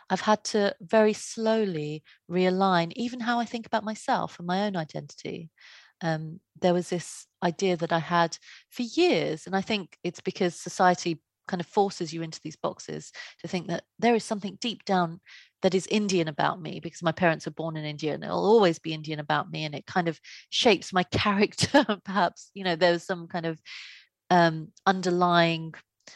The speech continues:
subconscious idea that there was something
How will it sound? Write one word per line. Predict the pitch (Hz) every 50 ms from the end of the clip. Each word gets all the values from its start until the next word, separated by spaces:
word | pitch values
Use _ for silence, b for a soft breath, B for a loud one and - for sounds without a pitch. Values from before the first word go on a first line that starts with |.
| B B B B B B B B B _ _ _ _ _ _ -
subconscious | - - 185 190 - - - 214 190 180 - 196 170 - 170
idea | 160 156 - 170 160 156 151
that | 147 151 -
there | - 165 156
was | 160 -
something | - 175 160 - - 160 151 175